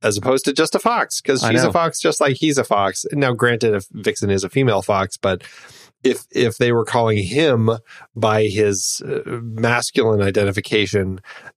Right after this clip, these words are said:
Speaker 1: uh, as a fox, I, what did I look up? Uh, it was, like, dog. I, I just looked this up, and now I'm already forgetting
Speaker 2: Well,
Speaker 1: what it was.
Speaker 2: no, he's vulpes vulpes, right? It's a scientific name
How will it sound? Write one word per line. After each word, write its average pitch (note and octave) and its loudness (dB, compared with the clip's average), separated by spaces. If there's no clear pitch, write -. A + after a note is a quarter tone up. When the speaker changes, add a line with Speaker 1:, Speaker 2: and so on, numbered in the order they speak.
Speaker 1:
uh, F#2+ 0
as G#2+ 0
a F#2 -2
fox, A#2+ -2
I, G#2 2
what G#2+ 0
did B2+ 2
I G#2+ 2
look G2 -2
up? E2 -2
Uh, A2 0
it G#2+ 0
was, G#2 -2
like, F#2 -2
dog. G#2 2
I, G#2 0
I A#2 -2
just A#2+ -2
looked - -4
this F2 -2
up, D#2 -4
and F2 -6
now E2+ -2
I'm F2+ -6
already F2 -6
forgetting E3+ -2
Speaker 2:
Well, G3 2
Speaker 1:
what - 0
it - -4
was. G3 2
Speaker 2:
no, A3+ 2
he's E3 2
vulpes D3 0
vulpes, - -2
right? G#2+ 2
It's C3 0
a A#2 2
scientific A2+ 0
name F2 0